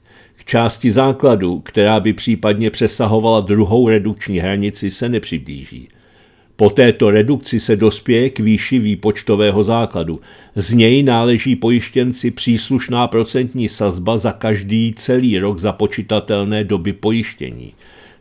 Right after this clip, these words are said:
Tato procentní sazba činí v případě starobního důchodu jeden a půl procenta,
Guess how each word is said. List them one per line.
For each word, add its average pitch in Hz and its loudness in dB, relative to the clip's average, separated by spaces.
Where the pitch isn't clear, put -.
Tato 101 2
procentní 135 4
sazba 113 2
činí 123 0
v - -12
případě 120 2
starobního 120 2
důchodu 110 0
jeden 120 2
a 101 2
půl 95 -2
procenta, 95 -2